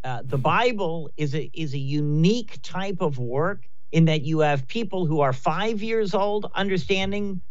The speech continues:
and learning new lessons, people who are fifty learning new lessons, people who are a hundred learning new lessons.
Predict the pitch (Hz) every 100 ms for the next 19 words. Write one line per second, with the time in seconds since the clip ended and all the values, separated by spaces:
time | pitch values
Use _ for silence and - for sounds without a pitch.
0 | - 156 151 151 190 185 170 180 180 175
1 | 180 208 190 190 - 180 175 165 160 139
2 | 131 220 214 - 214 202 - - 156 214
3 | 214 190 180 185 175 170 165 175 165 -
4 | - - 202 190 190 170 160 143 208 214
5 | 151 98 - - 151 185 180 156 147 147
6 | 135 127 110 87 -